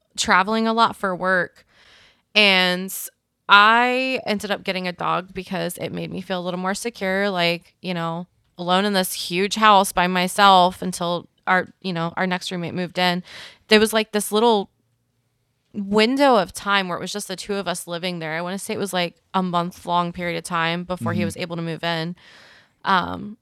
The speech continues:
Speaker 1: so before our friend moved in, there's, like, this one week that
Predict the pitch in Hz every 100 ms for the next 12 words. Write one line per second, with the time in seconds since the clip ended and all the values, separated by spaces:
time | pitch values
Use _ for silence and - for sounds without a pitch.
0 | _ _ _ _ - 220 208 208 247 254
1 | 247 220 196 185 175 165 165 165 170 _
2 | _ _ _ _ _ _ _ _ _ _
3 | _ _ _ _ _ _ - 220 247 233
4 | 226 226 240 285 294 - 220 196 -